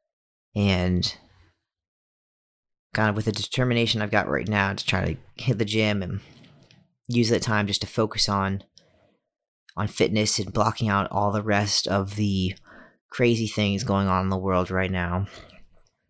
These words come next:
Starting to see some, some results. Got, got, like, a two-pack, been working on a four-pack, you know, wor-, very slowly, wor-, <laughs> very slowly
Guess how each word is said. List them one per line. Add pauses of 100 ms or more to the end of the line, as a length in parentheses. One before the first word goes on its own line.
(380)
Starting
to
see
some,
some
results.
Got, (380)
got,
like,
a (360)
two-pack,
been
working
on
a
four-pack,
you
know,
wor-,
very
slowly, (460)
wor-, (420)
<laughs>
very
slowly